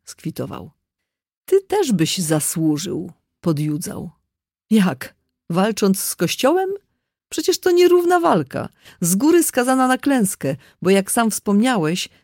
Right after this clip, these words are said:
taka już jest mentalność naszych ziomków. Ludzie ślepo ufają klerowi”. Do czasu.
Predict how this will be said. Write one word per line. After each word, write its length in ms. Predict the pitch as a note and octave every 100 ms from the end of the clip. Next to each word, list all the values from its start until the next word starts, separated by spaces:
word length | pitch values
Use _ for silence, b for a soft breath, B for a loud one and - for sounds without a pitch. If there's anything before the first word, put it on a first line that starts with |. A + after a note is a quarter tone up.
| b
taka 300 | - C4+ -
już 260 | A3 F#3+ -
jest 280 | G3 G3 -
mentalność 760 | E3 D#3+ F#3 F#3+ F3+ E3 - -
naszych 340 | D3 - D3
ziomków. 680 | D3+ C3+ B2+ - - - _ _ _ _ -
Ludzie 420 | G#3+ B3 G#3+ G3+
ślepo 600 | - - G3+ B3+ - -
ufają 500 | - - D#3+ D#3 C3+
klerowi”. 680 | C3 D3+ - - E3 F3+ - _ _ _ _ _ _ -
Do 280 | C#3+ A3
czasu. 920 | A#3+ - C#4 C#4+ C#4 - - C#3+ D#3+